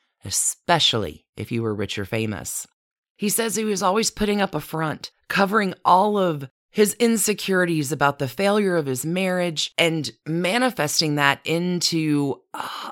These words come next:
a lot of drugs and a lot of seedy adventures.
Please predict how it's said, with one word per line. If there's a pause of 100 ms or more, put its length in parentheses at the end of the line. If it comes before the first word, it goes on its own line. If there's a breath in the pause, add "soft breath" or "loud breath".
a
lot
of
drugs
and
a
lot
of
seedy
adventures.